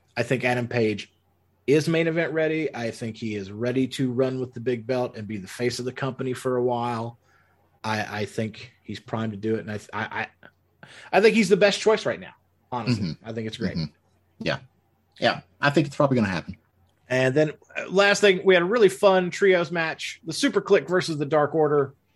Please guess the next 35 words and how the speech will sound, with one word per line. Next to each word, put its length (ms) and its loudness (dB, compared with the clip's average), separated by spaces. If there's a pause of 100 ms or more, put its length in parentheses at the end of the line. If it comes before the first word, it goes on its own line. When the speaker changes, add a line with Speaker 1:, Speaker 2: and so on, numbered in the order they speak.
(360)
Speaker 1:
I 80 -2
thought 220 0
this 220 0
was 160 0
really 280 0
fun. 600 -4 (460)
Again, 520 2 (220)
it's 140 -4
a 60 0
spot 340 2
fest 480 -4 (440)
'cause 160 2
you've 120 2
Speaker 2:
Okay. 100 2
Speaker 1:
got 220 6 (180)
Speaker 2:
I 60 -4 (140)
didn't 20 6
Speaker 1:
Adam, 140 6
Speaker 2:
see 140 -2
this 200 -6
one, 100 -6
Speaker 1:
you 80 -14 (140)
Speaker 2:
so. 140 0
Speaker 1:
got 160 4
Adam 280 2
Cole 540 4
and 400 -4
the 100 -4
Young 280 -4
Bucks 500 -6 (360)
versus 640 2
Evil 380 2
Uno, 800 0 (360)
John 380 -4
Silver, 840 0